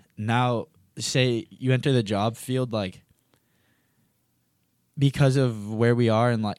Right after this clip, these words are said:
not even, like, just, this is, like, throughout time, like, the, I bet you the job you're gonna have in five years doesn't exist yet. You know what I'm saying?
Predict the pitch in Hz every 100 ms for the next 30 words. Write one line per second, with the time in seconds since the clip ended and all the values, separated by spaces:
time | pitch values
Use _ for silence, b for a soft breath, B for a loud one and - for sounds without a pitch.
0 | _ 135 160 180 165 110 104 135 147 -
1 | 98 143 185 170 131 - 147 135 - -
2 | 139 107 95 85 - _ - 131 - 139
3 | 170 170 180 156 117 123 127 123 123 110
4 | 117 120 113 117 120 120 104 98 107 107
5 | 95 90 87 - 87 - _ _ _ _
6 | _ _ - 131 120 107 113 110